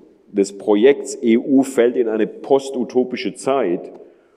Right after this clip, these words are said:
Und insofern, ich sag ja auch nicht, es, es hat überhaupt nichts verändert. Es hat vieles in positiver Weise verändert, aber es hat sozusagen nie diese Projektion entfaltet, wie etwa die bürgerlichen Revolutionen und möglicherweise auch noch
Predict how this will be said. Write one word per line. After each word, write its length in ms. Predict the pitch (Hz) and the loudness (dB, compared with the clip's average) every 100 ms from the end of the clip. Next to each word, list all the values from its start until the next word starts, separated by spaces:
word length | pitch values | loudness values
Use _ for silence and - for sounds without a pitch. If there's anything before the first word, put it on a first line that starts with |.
| _ 123 | _ -8
Und 160 | 123 135 | -6 0
insofern, 680 | 143 110 135 156 - 139 151 | 0 4 4 4 2 0 0
ich 140 | - | 0
sag 180 | 127 135 | 0 2
ja 80 | 117 | 0
auch 140 | 135 | -2
nicht, 160 | 135 - | -6 -8
es, 200 | - 113 | -14 -8
es 140 | - - | -4 -2
hat 140 | 131 | -2
überhaupt 380 | 135 120 139 - | 2 2 2 0
nichts 180 | 120 - | -8 -2
verändert. 580 | - 135 190 120 - - | -2 -2 -4 -4 -4 -6
Es 100 | - | -4
hat 120 | 101 - - | -6 -8 -20
vieles 500 | - - 143 147 117 | -20 -12 -4 -2 -2
in 120 | 110 | -2
positiver 560 | - 156 139 107 117 104 | 2 2 2 0 2 2
Weise 300 | 107 117 113 | 2 0 -2
verändert, 500 | 120 - 127 120 101 | 0 0 2 2 2
aber 140 | 104 | 0
es 100 | 110 | 0
hat 120 | 139 | -2
sozusagen 480 | 139 110 104 120 113 | -4 -8 0 0 0
nie 160 | 120 143 | -4 -4
diese 320 | 131 107 107 - - - | -2 0 0 -2 -16 -18
Projektion 720 | - 139 131 131 - 139 185 147 | 2 4 6 2 0 2 2 2
entfaltet, 540 | 113 - 104 104 107 | -2 0 0 0 -4
wie 140 | 107 120 | -6 -8
etwa 300 | 127 120 110 | -4 -2 0
die 80 | |
bürgerlichen 500 | 92 117 120 117 - | 2 2 2 -2 -2
Revolutionen 720 | 98 98 101 101 - 101 143 | -2 -2 -2 -4 0 0 2
und 140 | 120 98 | -2 0
möglicherweise 760 | 107 - 110 92 95 107 107 | 0 0 -2 0 0 2 2
auch 240 | - 107 - | 2 0 0
noch 220 | 107 | -4